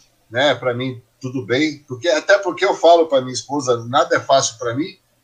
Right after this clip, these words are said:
nunca foi, então acho que não ia ser agora, aos quarenta anos, que ia ser, né? Então, aí eu acabei, acabei conseguindo eu também absorver essa situação toda. Foi, foi, tran-, foi passando, foi passando, e as coisas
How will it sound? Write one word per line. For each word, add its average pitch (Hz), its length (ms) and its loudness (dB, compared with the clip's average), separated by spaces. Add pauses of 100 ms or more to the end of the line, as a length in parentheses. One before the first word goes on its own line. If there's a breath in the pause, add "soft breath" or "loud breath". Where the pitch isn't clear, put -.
(120)
nunca 175 320 2
foi, 208 300 -2
então 214 140 -4
acho - 140 -2
que 196 60 -18
não 214 100 -6
ia 196 100 2
ser 185 180 0
agora, 147 340 4
aos 135 100 -4
quarenta 135 400 -2
anos, 143 160 -2
que 165 60 -10
ia 165 60 -4
ser, 139 300 -4
né? 104 140 -16 (480)
Então, 170 200 4
aí 196 120 4
eu 208 80 2
acabei, 170 680 2
acabei 127 680 -2
conseguindo 120 680 -8
eu 147 200 0
também 123 240 0
absorver 113 500 -8
essa 110 180 -8
situação - 480 -8
toda. 185 320 -4 (460)
Foi, 143 420 2 (140)
foi, 135 260 -4 (380)
tran-, 131 300 -2
foi 143 260 -2
passando, 151 460 4
foi 151 140 -6
passando, 147 520 0
e - 20 2
as 160 140 -2
coisas 147 580 -4